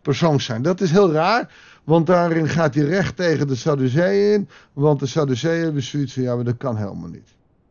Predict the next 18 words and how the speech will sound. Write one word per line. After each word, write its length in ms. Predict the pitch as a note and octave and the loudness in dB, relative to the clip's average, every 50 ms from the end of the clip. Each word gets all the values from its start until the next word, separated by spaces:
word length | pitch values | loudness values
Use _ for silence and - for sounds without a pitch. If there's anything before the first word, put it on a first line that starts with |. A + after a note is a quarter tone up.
| _ _ _ _ _ _ _ _ - - | _ _ _ _ _ _ _ _ -12 -10
Er 120 | G#2 G#2+ | -10 -6
kan 180 | - - D3 C3+ | -2 0 2 2
niemand 300 | C3 B2+ A#2+ A#2+ G#2 A#2 | 4 2 2 0 0 -2
uit 140 | A2+ G#2 | -2 -4
de 80 | G2 G2+ | -4 -8
dood 300 | G2+ F#2+ F2 E2+ - - | -10 -10 -10 -10 -14 -18
sta-, 200 | - - - - _ | -20 -20 -20 -20 _
opstaan." 440 | - A2 G2 - - - - - - _ _ _ _ _ _ _ _ _ _ _ _ _ _ _ _ _ _ _ _ _ _ _ _ _ _ _ _ _ _ _ _ _ _ _ _ - - - - - - _ _ _ _ _ _ _ _ _ _ _ _ _ _ _ _ _ _ _ _ _ _ _ | -16 -16 -16 -16 -16 -18 -18 -18 -20 _ _ _ _ _ _ _ _ _ _ _ _ _ _ _ _ _ _ _ _ _ _ _ _ _ _ _ _ _ _ _ _ _ _ _ _ -20 -20 -20 -20 -20 -20 _ _ _ _ _ _ _ _ _ _ _ _ _ _ _ _ _ _ _ _ _ _ _
Nou, 260 | - F3 - - - | -8 -8 -8 -8 -6
tot 200 | G#2+ D#3 E3 D#3 | -2 -2 -2 0
zover 340 | - G#3 G3+ F3+ C#3 F3+ D#3+ | 2 2 4 4 2 0 -2
is 160 | D#3+ D3 B2+ | 0 -2 -2
het 100 | B2+ B2 | -2 -2
nog 160 | A#2+ A#2 A2 G#2 | -2 -2 -2 0
duidelijk, 460 | G#2 C#3 D3+ F#3 G3 G3 G3 D#3 D3+ | 0 0 2 2 0 -2 -4 -4 -2
maar 140 | F3+ F#3 F3 | -2 0 0
dan 180 | A3 A#3+ B3 | 0 0 0
opeens 640 | D4 - - C3 C3 C#3+ F3+ G3+ E3+ - - - | -2 -2 -2 -2 -2 0 0 -2 -2 -4 -8 -16